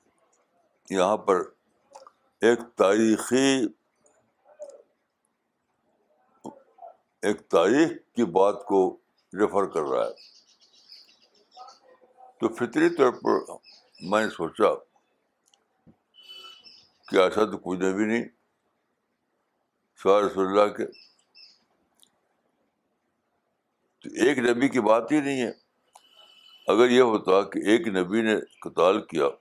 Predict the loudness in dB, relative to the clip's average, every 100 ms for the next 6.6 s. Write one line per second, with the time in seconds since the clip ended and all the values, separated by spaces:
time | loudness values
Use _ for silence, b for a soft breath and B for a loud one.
0 | _ _ _ _ _ _ _ _ _ _
1 | -2 -2 0 2 2 0 -2 -2 2 0
2 | 0 -2 -2 -8 _ _ -8 -8 -8 -2
3 | -2 -2 -4 -4 -4 -8 -12 -14 _ _
4 | _ _ _ _ _ _ _ _ _ -4
5 | 2 4 4 2 4 4 2 0 -2 0
6 | 0 2 2 0 0 -4